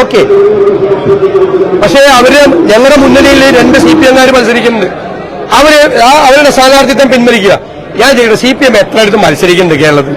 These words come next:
ഇന്ത്യയിൽ എത്ര അടുത്ത് മത്സരിക്കുന്നുണ്ട്? വിരലിലെണ്ണി ഇരിക്കാവുന്ന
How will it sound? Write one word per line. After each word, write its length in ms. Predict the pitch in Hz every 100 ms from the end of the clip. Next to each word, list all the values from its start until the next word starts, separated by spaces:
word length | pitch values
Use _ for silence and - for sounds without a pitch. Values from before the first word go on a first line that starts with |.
| -
ഇന്ത്യയിൽ 260 | 202 202 165 135 147 - 120 107 - - - - - - - - -
എത്ര 120 | 196 277
അടുത്ത് 160 | 277 269
മത്സരിക്കുന്നുണ്ട്? 580 | 196 151 180 175 170 139 - -
വിരലിലെണ്ണി 640 | 220 254 302 277 220 226 240 - -
ഇരിക്കാവുന്ന 680 | 220 285 302 208 233 247 254